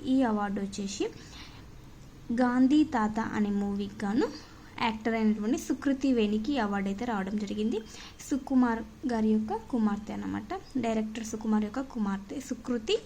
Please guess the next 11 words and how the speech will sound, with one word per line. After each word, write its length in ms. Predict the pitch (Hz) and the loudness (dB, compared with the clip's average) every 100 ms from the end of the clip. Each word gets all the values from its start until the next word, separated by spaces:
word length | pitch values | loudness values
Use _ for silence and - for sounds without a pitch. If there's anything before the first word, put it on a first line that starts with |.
| - 247 | -6 -6
వేణికి 600 | 220 202 202 208 - 466 - - - - | -2 -2 -2 -6 -8 -10 -10 -14 -14 -4
ఉత్తమ 340 | 254 262 262 269 233 | -2 0 4 4 4
బాలనటి 500 | 214 208 208 202 - | 2 0 -2 -4 -6
అవార్డు 300 | 208 202 196 | -4 -2 -2
అయితే 140 | 196 269 | -2 0
రావడం 340 | 247 196 196 190 | 0 0 0 -2
జరిగింది. 340 | 190 196 196 - | -2 -2 -2 0
ఆమె 140 | 226 226 | 2 4
నటించిన 500 | 214 226 247 - 240 214 | 4 4 2 4 4 4
మూవీ 240 | 202 220 220 | 2 0 0
ఏంటంటే 380 | 208 214 208 294 | 0 -2 -4 -4